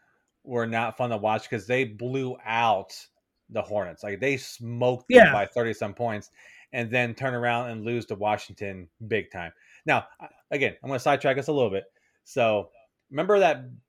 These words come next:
Speaker 1: that crushing the Pacers had on the, the Thunder, where they, they won, like, one fifty,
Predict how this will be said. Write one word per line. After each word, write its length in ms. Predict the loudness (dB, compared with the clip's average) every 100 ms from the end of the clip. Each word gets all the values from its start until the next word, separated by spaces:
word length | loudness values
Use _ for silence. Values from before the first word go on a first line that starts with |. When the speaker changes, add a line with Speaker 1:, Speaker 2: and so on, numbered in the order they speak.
| _
Speaker 1:
that 240 | -6 -6 -4
crushing 400 | -2 0 -2 -6
the 60 |
Pacers 260 | -6 -6 -4
had 320 | 2 2 2
on 280 | -2 -4 -4
the, 200 | -6 -8
the 120 | -10
Thunder, 400 | -4 -2 -2 -4
where 100 | -2
they, 140 | -2 -2
they 200 | -4 -4
won, 400 | -2 -2 -2 -4
like, 240 | -4 -4
one 220 | -4 -4
fifty, 480 | -4 -8 -6 -8 -8